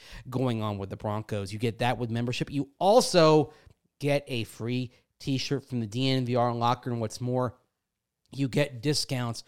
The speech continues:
for future T-shirts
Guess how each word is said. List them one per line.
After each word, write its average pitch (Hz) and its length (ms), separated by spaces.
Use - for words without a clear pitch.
for 120 360
future 143 560
T-shirts 110 500